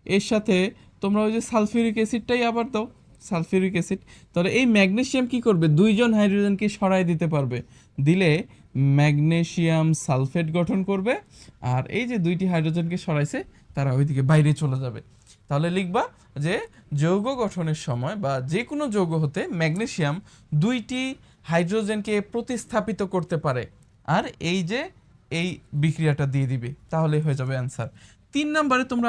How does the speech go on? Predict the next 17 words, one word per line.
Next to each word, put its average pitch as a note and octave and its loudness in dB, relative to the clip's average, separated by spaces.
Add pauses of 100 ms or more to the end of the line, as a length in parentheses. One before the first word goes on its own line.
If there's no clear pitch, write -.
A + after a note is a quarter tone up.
আবার G#3 0
লিখবা C3+ -4 (380)
যে F3+ -2 (240)
যৌগ C4 2 (180)
গঠনের A3 -4 (100)
সময় B2+ 0 (460)
ম্যাগনেসিয়াম E3 0 (380)
তার D3 4 (100)
সাথে E3 -4 (540)
দুইটি A#3 -2 (340)
হাইড্রোজেন E3+ 0 (340)
অথবা D3+ -4
হাইড্রোজেনের D3 -2
সমতুল্য C3 -2 (120)
পরমাণুকে B2+ -4 (140)
যুক্ত C#4+ -8 (120)
করতে F#3 -6